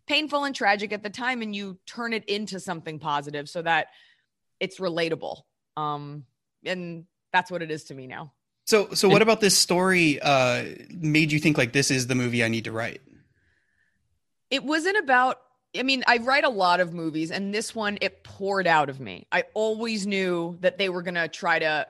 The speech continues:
Speaker 1: kidnap him in some way or another at the end. Like, I always knew, like, that was gonna be the end. Of course, I didn't do that in real life,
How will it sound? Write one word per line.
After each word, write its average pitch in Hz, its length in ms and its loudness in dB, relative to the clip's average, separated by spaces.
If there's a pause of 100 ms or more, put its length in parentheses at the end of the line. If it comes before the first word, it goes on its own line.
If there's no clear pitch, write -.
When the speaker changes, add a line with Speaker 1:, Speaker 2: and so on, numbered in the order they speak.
Speaker 1:
kidnap 156 440 -4
him 139 180 -6
in 151 100 -8
some 165 240 -4
way 147 180 -2
or 147 60 -4
another 139 500 -6
at 139 180 -4
the 147 140 -6
end. 107 260 -8
Like, 165 180 -8
I 175 80 0
always 196 440 2
knew, 180 180 -2
like, 165 200 -4
that 170 160 2
was 170 140 -6
gonna 170 160 -8
be 160 160 -8
the 151 160 -8
end. 135 140 -12
Of - 80 -20
course, 226 220 -6
I 185 60 -2
didn't 151 160 -4
do 147 100 -8
that 131 120 -6
in 135 40 -16
real 139 160 -8
life, 127 260 -6